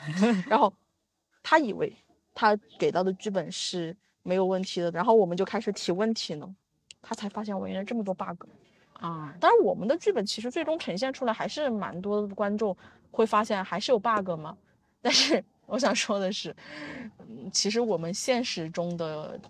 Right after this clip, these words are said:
Speaker 1: 执行中会发现，嗯，就是到那个可以播出来那个程度的那个 bug 的那个数量都已经很难了。
Speaker 2: 所以是没有，没有 bug 的。
Speaker 1: 嗯，没有没 bug 的推理小说，阿加莎也做不到，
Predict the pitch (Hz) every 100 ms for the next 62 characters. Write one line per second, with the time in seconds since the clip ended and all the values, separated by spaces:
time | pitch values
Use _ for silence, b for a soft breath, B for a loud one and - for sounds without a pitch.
0 | - - 147 185 160 170 170 175 180 175
1 | 185 151 156 170 202 165 160 226 226 233
2 | 220 202 202 180 170 208 208 220 - 190
3 | 190 185 - 170 185 180 175 170 165 B
4 | B B 190 196 185 175 175 190 - 185
5 | 190 185 202 190 160 87 - - - _
6 | _ b b b b _ _ _ _ _
7 | _ _ _ _ _ _ _ _ _ _
8 | _ - - - _ - _ _ - 240
9 | 233 220 202 165 196 208 151 147 - _
10 | _ _ _ _ _ _ - 175 190 180
11 | 170 147 - - - _ _ B B _
12 | _ _ - 175 - 98 196 208 262 214
13 | 185 196 190 170 165 - 180 185 - 185
14 | - 190 190 185 - 175 165 170 -